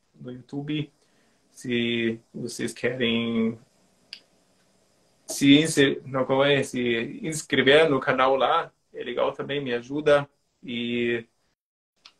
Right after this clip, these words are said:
espero que vocês aprenderam alguma coisa aqui comigo. Se vocês tiverem alguma pergunta, podem colocar, tanto aqui sempre quando eu estou ao vivo, geralmente faço duas lives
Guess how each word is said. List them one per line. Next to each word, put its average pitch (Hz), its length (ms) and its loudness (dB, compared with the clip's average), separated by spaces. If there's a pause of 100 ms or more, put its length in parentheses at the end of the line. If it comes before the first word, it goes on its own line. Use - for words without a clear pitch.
espero 165 400 6
que 147 460 2
vocês 139 960 -8
aprenderam 175 460 2
alguma 143 280 -2
coisa 220 400 -2
aqui 214 200 -8
comigo. 196 640 -4 (260)
Se - 140 -10
vocês 135 340 -6
tiverem 127 380 4
alguma 120 360 -2
pergunta, 156 840 0
podem 120 600 -2
colocar, 123 540 -2 (120)
tanto 120 240 -4
aqui 131 260 -18
sempre 120 520 -6
quando 123 200 -8
eu 113 60 -8
estou 117 200 -2
ao 110 140 2
vivo, 143 380 -6
geralmente 120 420 -6
faço - 460 -6 (240)
duas 123 240 -2
lives 123 720 -2